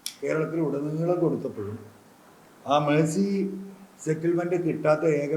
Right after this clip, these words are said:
വ്യക്തി പി വി അൻവറാണ്. അതിന്റെ കാരണം ഞാൻ പറയേണ്ടത് നിങ്ങൾക്കറിയാം. പിന്നെ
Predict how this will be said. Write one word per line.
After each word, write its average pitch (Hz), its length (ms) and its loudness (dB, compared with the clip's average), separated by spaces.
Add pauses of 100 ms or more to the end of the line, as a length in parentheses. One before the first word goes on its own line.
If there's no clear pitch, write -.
വ്യക്തി 143 260 -4 (120)
പി 131 140 2
വി 127 120 2
അൻവറാണ്. 107 380 -4 (1160)
അതിന്റെ 180 240 6 (100)
കാരണം 185 340 8 (400)
ഞാൻ 175 160 2
പറയേണ്ടത് 180 340 4
നിങ്ങൾക്കറിയാം. 165 480 2 (1700)
പിന്നെ 180 320 4